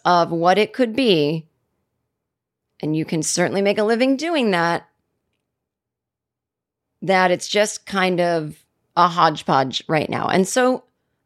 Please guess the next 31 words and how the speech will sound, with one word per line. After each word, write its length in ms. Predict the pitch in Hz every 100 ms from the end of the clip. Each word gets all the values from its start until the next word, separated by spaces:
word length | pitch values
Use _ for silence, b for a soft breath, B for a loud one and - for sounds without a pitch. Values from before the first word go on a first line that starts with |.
| -
I 200 | 277 339
don't 380 | 339 294 190 165
doubt 520 | 196 262 180 226 - _ _ _ _ _ _ -
that 180 | 180 -
Tom 300 | 185 196 180
Brady 480 | 160 151 165 190 _ _ _ _ -
could 380 | - 226 226 190
be 440 | 170 160 170 170 _ _ _ _ _ _ _ _ _ _ _ _ -
a 80 | 190
stand-up 400 | - 170 151 151
comedian. 540 | 175 175 156 127 - - _ _ _ _ _ _ -
I 160 | 208 226
don't 520 | 254 285 - 175 151
doubt 320 | 190 269 208
it, 160 | - _ _ -
but 100 | 202
that's 160 | 202
not 180 | 208 254
because 560 | 247 - 190 185 160 - _ _
I'm 80 | 165
so 180 | - 175
convinced 420 | 185 160 156 -
that 80 | 143
he's 160 | 139
funny. 300 | - 180 - - b b
He's 180 | - 190
going 300 | - 233 262
to 80 | 277
have 260 | 226 214
to 100 | -
find 880 | 175 - - 190 175 156 143 175 208